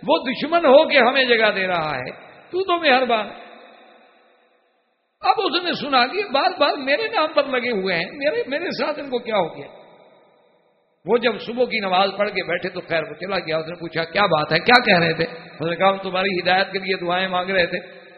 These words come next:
انہوں نے کہا، "تمہیں میرے ساتھ کیا ہمدردی ہے؟" انہوں نے کہا، "انسان ہو، ہمارے بھائی ہو، آدم کی اولاد ہو، ہمدردی کیوں نہیں؟ ہمیں تو ہمدردی ہے۔" انہوں نے کہا، "اچھا، یہاں اور بھی تمہارا کوئی کام ہے؟" اس نے کہا، "دیکھ لیا ہے تم نے تین دن، اور کیا کام ہے؟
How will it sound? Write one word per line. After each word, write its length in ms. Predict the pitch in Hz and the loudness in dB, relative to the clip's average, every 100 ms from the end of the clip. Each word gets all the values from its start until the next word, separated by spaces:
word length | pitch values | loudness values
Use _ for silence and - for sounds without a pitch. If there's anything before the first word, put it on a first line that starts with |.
| - | -6
انہوں 60 | 170 | -2
نے 100 | 196 | 2
کہا، 120 | 208 | 2
"تمہیں 280 | 214 233 247 | 2 2 4
میرے 180 | 233 226 | 4 4
ساتھ 320 | 170 214 208 | 6 4 4
کیا 120 | 202 | 4
ہمدردی 260 | 175 175 175 | 4 4 -2
ہے؟" 240 | 170 175 | 0 -2
انہوں 40 | |
نے 100 | 160 | -2
کہا، 120 | 165 180 | -2 -2
"انسان 480 | 175 165 160 170 | -4 -4 -4 -2
ہو، 160 | 185 175 | -2 -2
ہمارے 220 | 160 160 | -2 -4
بھائی 220 | 147 135 | -4 -4
ہو، 220 | 180 175 170 - - | -4 -6 -8 -14 -10
آدم 360 | - 175 175 190 | 2 2 2 -4
کی 180 | 170 190 | -4 -2
اولاد 280 | 160 160 175 | 0 0 0
ہو، 160 | 196 | 0
ہمدردی 380 | 180 180 185 208 | -2 -4 -4 -6
کیوں 180 | 190 196 | -6 -6
نہیں؟ 140 | 185 233 - - - _ _ _ _ _ _ _ _ | -8 -12 -20 -20 -20 _ _ _ _ _ _ _ _
ہمیں 160 | 131 156 | -6 -4
تو 100 | 170 | 0
ہمدردی 460 | 160 - - 196 160 | -2 -2 -4 -4 -10
ہے۔" 40 | - - - _ _ _ _ _ _ _ | -12 -20 -20 _ _ _ _ _ _ _
انہوں 80 | 294 | -2
نے 100 | 339 | 0
کہا، 120 | 339 | 4
"اچھا، 320 | 392 330 285 302 | 4 6 4 4
یہاں 140 | 254 | 4
اور 380 | 285 269 330 359 | 4 6 6 4
بھی 100 | 403 | -4
تمہارا 380 | 339 302 294 277 | -6 -2 0 0
کوئی 140 | 269 | 0
کام 280 | 262 254 269 | 2 2 2
ہے؟" 40 | |
اس 100 | 240 | -2
نے 120 | 220 | -2
کہا، 120 | 220 226 | 0 0
"دیکھ 260 | 202 214 | 0 -2
لیا 220 | 220 240 | 0 0
ہے 40 | 226 | 0
تم 160 | 214 | -4
نے 120 | 202 196 | -8 -8
تین 300 | 196 208 196 | -8 -6 -6
دن، 140 | 190 | -2
اور 140 | 190 | -2
کیا 200 | 190 202 | 0 -2
کام 280 | 202 165 160 | 0 -2 -2
ہے؟ 80 | 170 | -4